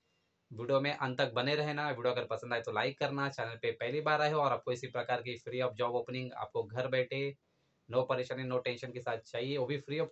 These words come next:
cost, तो प्लीज नीचे दिए गए सब्सक्राइब button को प्रेस कर लो, bell icon को भी दबा दो, all पे भी क्लिक कर लेना, जिससे मेरी जो भी जॉब ओपनिंग आएगी उसका डायरेक्ट मैसेज आपके वीडियो की स्क्रीन पर आएगा। और सबसे पहले आप जॉब,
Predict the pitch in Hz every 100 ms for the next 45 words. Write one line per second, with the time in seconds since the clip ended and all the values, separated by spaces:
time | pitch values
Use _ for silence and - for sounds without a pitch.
0 | - 143 156 - - 151 147 139 135 127
1 | 131 131 - - 127 123 123 120 120 120
2 | 120 131 123 123 123 147 151 147 143 135
3 | 139 127 131 127 135 135 _ _ _ _
4 | - 123 131 139 139 139 135 135 135 135
5 | 120 117 127 127 120 135 139 139 135 131
6 | 135 123 123 127 123 113 113 104 104 90
7 | - - 123 123 123 117 107 117 110 104
8 | - 110 104 113 - 107 - 139 135 135
9 | 131 131 139 139 139 _ _ _ - 120
10 | 120 127 - 127 131 127 127 127 127